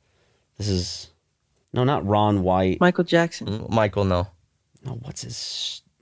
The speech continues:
Speaker 1: who's the one that has the crazy hair and he's always like, he
Speaker 3: Carrot
Speaker 1: looks like
Speaker 3: Top?
Speaker 1: that? <laughs> No,
Speaker 3: No.
Speaker 1: not Carrot
Speaker 3: What are you
Speaker 1: Top.
Speaker 3: talking about, dude? Dude, Carrot Top one time just posted just on his story just, like, a picture of him sucking dick and then deleted it.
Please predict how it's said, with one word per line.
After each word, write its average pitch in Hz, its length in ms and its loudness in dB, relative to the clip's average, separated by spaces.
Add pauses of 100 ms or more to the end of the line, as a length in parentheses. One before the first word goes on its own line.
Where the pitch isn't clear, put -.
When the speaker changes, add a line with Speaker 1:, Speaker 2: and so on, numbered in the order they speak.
(300)
Speaker 1:
who's 185 220 0
the 175 80 2
one 151 260 4
that 143 80 2
has 143 160 2
the 127 100 0
crazy 135 560 2
hair 110 300 4
and 117 80 4
he's 107 120 2
always 107 200 2
like, 101 160 -4 (1120)
he 120 140 0
Speaker 3:
Carrot 127 100 4
Speaker 1:
looks 127 140 -2
like 127 140 4
Speaker 3:
Top? 349 80 -4
Speaker 1:
that? 98 360 4
<laughs> - 20 -12
No, - 320 2
Speaker 3:
No. - 140 2
Speaker 1:
not - 260 2
Carrot 202 320 2
Speaker 3:
What 285 60 4
are 285 40 4
you 277 60 2
Speaker 1:
Top. 214 80 -2 (120)
Speaker 3:
talking 220 140 0
about, 156 180 4
dude? 190 160 2 (280)
Dude, 269 220 2
Carrot 269 300 2
Top 311 240 2
one 208 220 0
time 226 260 2
just 196 260 0
posted 208 380 2
just 190 160 2
on 185 120 4
his 160 120 2
story 170 340 2
just, 139 160 -6
like, 147 200 2
a 139 40 -2
picture 160 280 0
of 160 40 -2
him 151 100 2
sucking 135 380 2
dick 113 260 4
and 107 100 2
then 110 80 4
deleted 107 380 4
it. - 180 -6